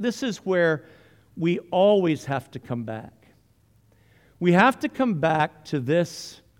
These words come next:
fact that God did not create an evil world. He did not create a broken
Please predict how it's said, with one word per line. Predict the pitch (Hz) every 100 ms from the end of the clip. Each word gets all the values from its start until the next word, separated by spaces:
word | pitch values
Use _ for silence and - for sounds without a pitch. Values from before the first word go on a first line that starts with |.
| _
fact | _ - - - 139 104 - _ - - _ - - - - _ _ _ _ _ _ _ _ _ -
that | 170 156
God | 165 214 220 139
did | 160
not | 160 180 208 -
create | - 196 190 190 117 -
an | 131 135
evil | 151 151 120 117
world. | 117 123 104 - - _ _ _ _ _ _ _ _ _ _ _
He | 156
did | 147 143
not | 151 175 -
create | - 190 190 151 123 -
a |
broken | 127 127 156 151 - 110 107